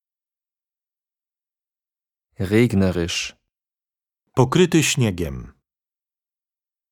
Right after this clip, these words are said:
Speaker 1: Mit Schnee bedeckt.
Speaker 2: Widok.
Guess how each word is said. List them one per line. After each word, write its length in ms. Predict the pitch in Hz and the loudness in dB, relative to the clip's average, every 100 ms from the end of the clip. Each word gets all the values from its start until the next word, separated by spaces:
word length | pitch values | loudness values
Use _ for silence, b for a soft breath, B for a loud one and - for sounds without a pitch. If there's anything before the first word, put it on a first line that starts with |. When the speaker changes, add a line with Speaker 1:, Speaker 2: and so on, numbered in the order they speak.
| _ _ _ _ _ _ _ _ _ _ _ _ _ _ _ _ - | _ _ _ _ _ _ _ _ _ _ _ _ _ _ _ _ 2
Speaker 1:
Mit 260 | 104 104 | 2 2
Schnee 400 | - - 120 135 | -2 2 4 4
bedeckt. 680 | 95 92 87 85 - - - _ _ _ _ _ _ _ _ - | 2 2 0 -2 -8 -16 -16 _ _ _ _ _ _ _ _ -8
Speaker 2:
Widok. 680 | 101 143 110 65 - - | 0 0 0 -4 -8 -18